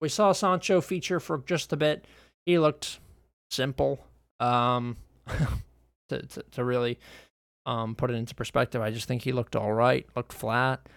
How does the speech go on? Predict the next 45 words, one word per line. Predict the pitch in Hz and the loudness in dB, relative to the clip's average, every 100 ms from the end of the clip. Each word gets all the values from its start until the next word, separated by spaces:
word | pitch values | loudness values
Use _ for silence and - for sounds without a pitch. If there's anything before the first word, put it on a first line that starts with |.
| - _ _ | -20 _ _
Haven't | 139 135 | -2 0
seen | - 135 120 | -2 -2 0
anything | 120 117 120 | -2 -2 -4
from | 123 113 | -4 -4
Sancho | 127 117 - 123 | -2 -2 0 0
that | 117 | 0
makes | 113 - - | -4 -6 -8
me | |
think | 120 127 123 | -6 -6 -6
he's | 117 | -8
gonna | 120 120 | -4 -4
be | 113 117 117 113 | -2 -2 -2 -4
some | - 117 | -6 -6
sort | 113 123 117 | -6 -6 -6
of | 113 | -6
fantastic | 107 - 117 117 - 120 | -10 -6 -2 -2 -4 -12
thing | - 120 120 | -4 -4 -4
for | - 117 | -4 -2
them. | 117 113 - - - _ _ _ | -2 -4 -8 -20 -20 _ _ _
And | 123 120 117 117 | -4 -2 0 0
then, | 117 117 113 113 | 0 0 -2 -2
uh, | 113 113 113 110 | -4 -4 -4 -2
Lingard. | 135 160 131 113 - - - - - | 0 4 4 2 -2 -16 -20 -20 -6
Lingard | 139 127 123 | 0 2 2
got | 120 | -2
some | 117 | -4
time | - 123 117 113 | -2 -2 0 -4
as | 107 107 - | -6 -6 -4
well. | 117 110 117 _ _ _ _ _ _ _ _ _ _ | -2 -2 -2 _ _ _ _ _ _ _ _ _ _
He | 131 117 | -8 -6
just | 139 143 | -8 -8
looked | 120 - | -8 -6
okay, | 131 123 120 | -6 -4 -6
too. | - - - - - - | -6 -6 -6 -10 -20 2
He | 214 | 4
needs | 170 | 6
to | 143 | 6
go | 135 | 8
back | 117 | 6
to | - | 6
West | 120 - | 2 2
Ham, | 117 107 | -4 -6
in | 107 | -8
my | 104 - | -14 -14
opinion. | 123 117 | -16 -18